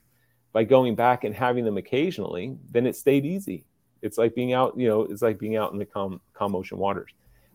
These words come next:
I've still never had a slice of birthday cake from my son, Henry, and he's now fifteen years old. You know, and we go, we have a fantastic vegan bakery, but it's made with sugar and it's made with oil, and I don't eat that kind of stuff. So, so, you know, if he, if he's having a party or if he's having friends over or whatever, and we get a cake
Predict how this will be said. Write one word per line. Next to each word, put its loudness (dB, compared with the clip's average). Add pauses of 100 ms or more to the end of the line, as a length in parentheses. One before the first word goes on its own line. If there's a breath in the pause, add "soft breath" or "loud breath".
(120)
I've 4
still 6
never 4
had 2
a -6
slice 0
of -4
birthday 0
cake -10
from -6
my -4
son, -4
Henry, -4 (440)
and -6
he's -4
now 4
fifteen -6
years -2
old. -2
You 0
know, 8
and 2
we 0
go, 4
we 0
have 0
a -10
fantastic -2
vegan 0
bakery, -2 (340)
but 4
it's 2
made 4
with 0
sugar 2
and 2
it's -6
made 4
with 2
oil, 0
and -2
I -2
don't 0
eat -2
that -4
kind -8
of -8
stuff. -6
So, 0
so, 2
you -4
know, 4
if -2
he, -2
if -6
he's -6
having -2
a -2
party 4
or 4
if -4
he's -8
having 0
friends -2
over 2
or 0
whatever, 2
and -4
we 0
get 2
a -2
cake -2